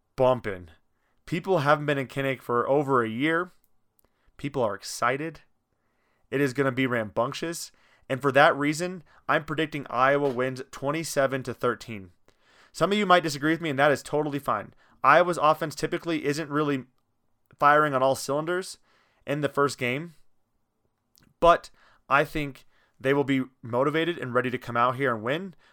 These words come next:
They're gonna be excited about the crowd. I do think they're gonna start off slow. I think Spencer Petras is gonna need to calm down a little bit.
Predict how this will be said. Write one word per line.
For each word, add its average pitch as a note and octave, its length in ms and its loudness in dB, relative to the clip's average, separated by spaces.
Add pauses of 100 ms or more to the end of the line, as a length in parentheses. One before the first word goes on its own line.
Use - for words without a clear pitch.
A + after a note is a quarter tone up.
They're B2+ 120 -2
gonna C3+ 160 -2
be B2+ 120 0
excited C#3 560 0
about B2+ 300 2
the B2+ 80 -10
crowd. D3 300 4
I C3+ 80 2
do F3 180 -4
think F#3 400 -6
they're C#3+ 120 0
gonna C#3 180 -2
start D3 200 4
off C#3 140 6
slow. C#3+ 420 0 (240)
I - 60 -2
think C#3+ 120 0
Spencer C#3 260 -2
Petras C#3+ 360 -6
is C3+ 40 -8
gonna C3 160 -4
need C3 140 -4
to B2+ 60 -6
calm C3+ 300 -2
down A#2+ 220 0
a C#3 40 0
little D#3 180 -4
bit. F#3 260 -6